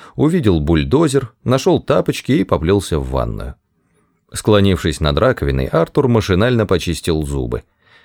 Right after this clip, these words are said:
Выпрямился. Зеркало для бритья отражало потолок. Поправил зеркало, и на секунду через окно в ванной оно отразило второй бульдозер. Установленное правильно,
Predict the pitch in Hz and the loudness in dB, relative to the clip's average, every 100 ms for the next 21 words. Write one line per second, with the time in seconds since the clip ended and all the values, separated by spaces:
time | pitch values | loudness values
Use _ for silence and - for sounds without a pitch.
0 | _ _ _ - 101 76 69 62 64 - | _ _ _ 0 2 0 -2 -6 -6 -10
1 | - _ _ _ _ _ _ _ _ 92 | -12 _ _ _ _ _ _ _ _ -2
2 | 98 123 - 92 85 80 78 78 73 151 | 2 2 2 2 2 2 0 0 0 2
3 | 127 - 104 110 117 104 104 82 64 - | 2 2 0 2 0 0 -2 -2 -4 -8
4 | _ _ _ _ _ _ _ 107 101 151 | _ _ _ _ _ _ _ 0 2 2
5 | 160 80 69 69 67 69 67 65 - 147 | 2 0 -2 -2 -2 -2 -6 -6 -4 0
6 | 147 113 95 - 165 151 131 - 101 90 | 0 2 0 0 2 2 2 2 2 2
7 | 87 95 87 71 82 147 147 139 131 80 | 0 2 0 0 2 2 2 2 2 2
8 | 92 147 139 104 92 123 113 - 147 135 | 2 2 2 2 2 2 2 0 0 2
9 | 76 67 67 67 64 62 - _ _ _ | 2 0 -2 -2 -4 -6 -12 _ _ _
10 | _ _ _ _ 117 - 95 92 87 73 | _ _ _ _ -2 0 2 2 2 2
11 | 73 67 65 - 127 98 67 60 | 0 -2 -2 0 0 0 -4 -6